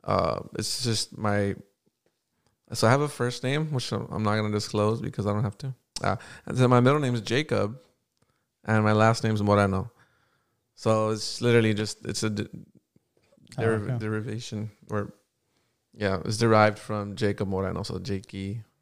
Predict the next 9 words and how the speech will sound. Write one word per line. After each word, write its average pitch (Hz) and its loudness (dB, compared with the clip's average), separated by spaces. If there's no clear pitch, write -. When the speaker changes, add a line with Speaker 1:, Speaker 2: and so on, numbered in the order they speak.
Speaker 1:
for 101 -10
Jacob, 98 -4
right? 98 -2
And 98 -4
then 90 -6
Mor 101 -10
is - -10
Mars. - -6
So - -20